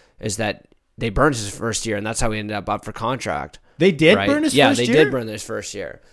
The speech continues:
Speaker 1: 'Cause he played, like, the end of that year, the
Speaker 2: I
Speaker 1: tank
Speaker 2: remember
Speaker 1: year.
Speaker 2: that tank, and we called up a bunch of guys, and we started winning hockey games, which was exciting, but
Speaker 1: Yeah.
Speaker 2: it was like, "Yo, like, fucking
Speaker 1: Yeah.
Speaker 2: stop."
Speaker 1: So anyway, uh,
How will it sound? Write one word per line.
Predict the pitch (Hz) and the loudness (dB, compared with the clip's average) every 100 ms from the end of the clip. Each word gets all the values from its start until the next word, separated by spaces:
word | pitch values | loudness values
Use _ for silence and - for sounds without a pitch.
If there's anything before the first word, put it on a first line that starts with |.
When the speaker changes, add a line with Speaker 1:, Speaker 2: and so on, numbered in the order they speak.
| _ _ _ _ _ | _ _ _ _ _
Speaker 1:
'Cause | 117 | -6
he | 127 | -4
played, | 123 156 139 | 2 2 4
like, | 131 - | 0 -2
the | |
end | 113 135 | -4 -4
of | 135 | -4
that | 120 107 | -4 -4
year, | 120 120 98 | -4 -4 -4
the | 95 | 4
Speaker 2:
I | 214 | 6
Speaker 1:
tank | 294 | 8
Speaker 2:
remember | 247 247 254 | 6 6 4
Speaker 1:
year. | 208 | 4
Speaker 2:
that | 190 185 | 2 2
tank, | 180 185 180 - | 0 0 0 -2
and | 165 160 147 | -4 -2 -2
we | 180 | -2
called | - 196 202 | 2 2 2
up | 196 | 0
a | |
bunch | 170 180 156 | 0 -2 0
of | |
guys, | 170 175 156 143 143 | 2 2 2 2 -2
and | 160 | -2
we | 160 | -2
started | - 220 190 143 | 2 2 2 0
winning | 135 180 175 | 2 2 0
hockey | 139 156 180 165 | 2 2 2 -2
games, | 127 107 90 131 | -4 -6 -6 -2
which | 160 160 | 0 0
was | 143 | -2
exciting, | 156 - 196 202 170 | -4 0 2 2 6
but | 143 | 8
Speaker 1:
Yeah. | 160 | 8
Speaker 2:
it | |
was | 165 | 8
like, | 160 170 139 | 4 4 8
"Yo, | 214 269 170 | 12 12 12
like, | 139 151 143 | 8 4 2
fucking | - 185 214 240 196 | 0 0 2 0 2
Speaker 1:
Yeah. | 123 117 101 92 | 2 2 0 -2
Speaker 2:
stop." | - - 220 240 113 - - | 0 6 10 8 6 -2 4
Speaker 1:
So | 175 | 8
anyway, | 190 185 180 139 | 8 10 10 10
uh, | 156 | 6